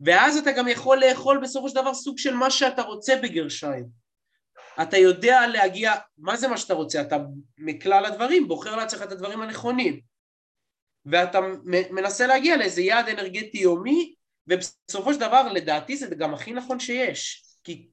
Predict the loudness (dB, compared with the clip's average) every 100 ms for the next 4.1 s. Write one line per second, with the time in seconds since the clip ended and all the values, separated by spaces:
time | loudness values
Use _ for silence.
0 | _ -8 -8 -6 -2 0 2 2 0 -2
1 | 0 -2 -4 -4 -2 -2 -4 -10 _ _
2 | _ _ -2 -2 -2 -6 0 0 2 0
3 | -2 -10 _ _ _ _ -4 -4 2 2